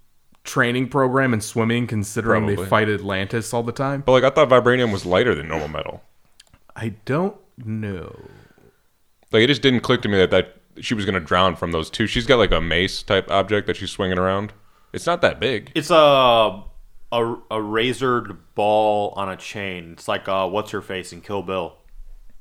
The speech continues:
Speaker 3: The one Asian chick?
Speaker 2: Yeah.
Speaker 1: Lucy Liu?
Speaker 3: No, the other one.
Speaker 2: The hot one.
Speaker 3: That's funny that you just said the hot one. 'Cause
Speaker 1: How
Speaker 3: see, I
Speaker 1: dare
Speaker 3: had
Speaker 1: you.
Speaker 3: it to,
Speaker 1: How
Speaker 3: I was
Speaker 1: dare you.
Speaker 3: having a
Speaker 1: <laughs> How
Speaker 3: conversation.
Speaker 1: dare you
Speaker 3: I was
Speaker 1: disrespect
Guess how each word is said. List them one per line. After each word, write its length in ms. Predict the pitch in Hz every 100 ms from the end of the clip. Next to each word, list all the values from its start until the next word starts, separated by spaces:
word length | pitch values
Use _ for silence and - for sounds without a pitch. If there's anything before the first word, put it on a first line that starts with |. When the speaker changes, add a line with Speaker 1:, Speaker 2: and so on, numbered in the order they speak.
| - - _
Speaker 3:
The 80 | 92
one 160 | 95
Asian 300 | 95 95 101
chick? 200 | 92 107 104 _ _ _
Speaker 2:
Yeah. 120 | - 117
Speaker 1:
Lucy 180 | -
Liu? 260 | 113 120 127 - -
Speaker 3:
No, 340 | 98 101 92 90
the 120 | 98
other 100 | 90
one. 200 | 87 85 _ _ _ _ _ -
Speaker 2:
The 80 | 90
hot 160 | 87
one. 120 | - - _ _ _ _ _ _ _ _ _ -
Speaker 3:
That's 200 | 127 -
funny 460 | - - 120 139
that 80 | 127
you 120 | 113
just 140 | 117 117
said 140 | 117
the 80 | 104
hot 200 | 113 87
one. 120 | 85
'Cause 180 | - -
Speaker 1:
How 120 | 180
Speaker 3:
see, 60 | 131
I 100 | 151
Speaker 1:
dare 60 | 180
Speaker 3:
had 100 | 170
Speaker 1:
you. 60 |
Speaker 3:
it 100 | 151 131 123
to, 60 | -
Speaker 1:
How 180 | 180 190
Speaker 3:
I 200 | 135 190
was 140 | 220
Speaker 1:
dare 60 | 120
you. 60 |
Speaker 3:
having 280 | 147 185 180
a 80 | 180
Speaker 1:
<laughs> 0 |
How 260 | 233 233
Speaker 3:
conversation. 380 | 180 233 180 185
Speaker 1:
dare 160 | 160 175
you 80 | 156
Speaker 3:
I 20 |
was 80 | 135
Speaker 1:
disrespect 280 | 139 135